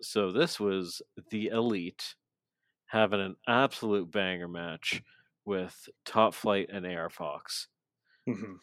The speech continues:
Speaker 1: which we predicted.
Speaker 2: Oh, yeah, for sure. I loved,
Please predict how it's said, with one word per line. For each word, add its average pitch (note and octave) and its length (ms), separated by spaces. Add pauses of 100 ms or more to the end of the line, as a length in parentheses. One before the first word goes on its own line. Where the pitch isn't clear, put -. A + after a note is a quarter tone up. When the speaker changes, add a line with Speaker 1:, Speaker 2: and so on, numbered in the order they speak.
(120)
Speaker 1:
which B2+ 240
we C3 120
predicted. F2+ 580 (840)
Speaker 2:
Oh, F3+ 140
yeah, G#2 260
for - 100
sure. - 240
I C#3+ 100
loved, F#3+ 300